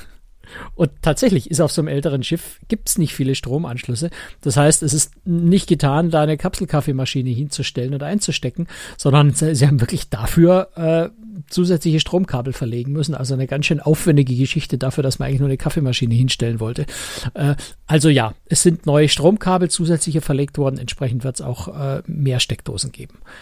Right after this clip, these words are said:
Aber wie gesagt, genau habe ich die Kabinen nicht gesehen. Insofern kann ich dir jetzt nicht sagen, es sind so und so viele. Ähm, aber das muss man auch sagen, das ist bei so einem Schiff,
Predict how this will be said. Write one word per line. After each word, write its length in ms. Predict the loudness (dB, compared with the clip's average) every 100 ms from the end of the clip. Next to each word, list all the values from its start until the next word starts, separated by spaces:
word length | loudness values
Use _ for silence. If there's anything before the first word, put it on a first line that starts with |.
| -2
Aber 200 | 4 6
wie 80 | 6
gesagt, 340 | 4 2 2
genau 360 | 2 6 6 6
habe 120 | 2
ich 60 |
die 100 | -2
Kabinen 280 | -4 -2 0
nicht 160 | -2 -2
gesehen. 280 | -2 0 0
Insofern 360 | -2 -2 -4
kann 140 | -4 -6
ich 80 |
dir 80 | -4
jetzt 120 | -6
nicht 140 | -4 -4
sagen, 220 | -4 -2
es 80 | -2
sind 160 | -2
so 100 | -2
und 80 | -2
so 80 | -4
viele. 320 | -2 -2 -2 -6 -18 -20 -20 -20 -20 -8
Ähm, 200 | -6 -6 -10 -18 -4
aber 220 | 0 0 0 _ -4
das 260 | -2 -2 0
muss 480 | -2 0 0 2
man 80 | 0
auch 80 | -2
sagen, 200 | -2 0
das 160 | 0 -2
ist 140 | -4 -2
bei 120 | -2
so 140 | 0
einem 160 | 0 0
Schiff, 400 | 0 -2 -4